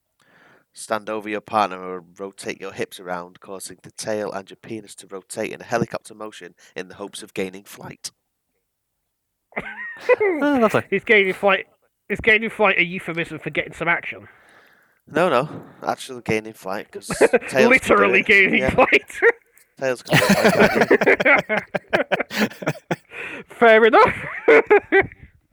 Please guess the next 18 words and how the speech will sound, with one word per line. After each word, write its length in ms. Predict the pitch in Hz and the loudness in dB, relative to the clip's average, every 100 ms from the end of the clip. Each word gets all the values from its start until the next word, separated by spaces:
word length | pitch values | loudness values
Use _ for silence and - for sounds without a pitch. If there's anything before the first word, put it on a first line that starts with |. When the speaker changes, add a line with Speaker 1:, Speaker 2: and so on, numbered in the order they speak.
| - - - - _ | -20 -20 -20 -20 _
Speaker 2:
That's 180 | 214 190 | -2 0
fair 320 | 196 170 165 | 2 4 4
enough. 300 | 165 226 - | 4 2 0
You 120 | 214 | -2
two 140 | 220 233 | 2 2
have 120 | 180 | 4
been 160 | 175 170 | 0 0
very 180 | 165 165 | 0 0
quiet. 380 | 185 160 202 | 0 0 0
Stu 260 | - - 160 | -4 -8 -6
and 100 | 151 | -2
Speaker 3:
It 40 | |
Speaker 2:
Ross, 160 | 170 190 | -2 -2
have 100 | 185 | -4
you 100 | 202 | -2
got 220 | 175 156 | -2 0
any? 160 | 180 214 - - _ _ _ _ _ _ _ | -2 -4 -14 -20 _ _ _ _ _ _ _
Speaker 3:
Well, 280 | 175 185 165 | -2 0 0